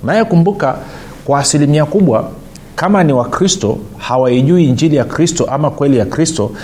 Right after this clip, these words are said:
maanake Yesu wanakwenda makanisani, lakini wanakutana na kusomewa Agano la Kale, torati ya Musa.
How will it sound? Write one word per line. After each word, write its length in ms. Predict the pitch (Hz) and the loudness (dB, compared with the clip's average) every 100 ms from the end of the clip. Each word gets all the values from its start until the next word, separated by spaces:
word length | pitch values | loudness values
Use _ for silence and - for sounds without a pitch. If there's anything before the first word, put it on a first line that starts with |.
| - - 101 | -16 -12 -6
maanake 380 | 110 147 151 117 | -2 -2 0 0
Yesu 360 | 117 190 185 156 | 2 2 0 0
wanakwenda 380 | 131 - 160 | 0 -2 0
makanisani, 760 | 131 117 107 104 - 156 107 - - - - - | 0 0 0 0 0 0 0 -2 -6 -14 -12 -4
lakini 320 | 117 170 160 | -2 0 2
wanakutana 960 | 139 123 123 127 117 165 170 170 170 - | 2 0 0 -4 -4 -2 -2 0 -2 -2
na 100 | 120 | -6
kusomewa 840 | - 117 - 120 131 143 139 135 | -4 -8 -4 0 2 2 2 0
Agano 520 | 107 107 120 120 120 113 | -2 0 0 2 0 -2
la 160 | 98 | -4
Kale, 380 | 98 127 127 123 | -4 -2 0 0
torati 480 | 120 98 107 107 104 | 0 -2 0 -2 -2
ya 80 | 90 | 0
Musa. 300 | 101 - | 2 0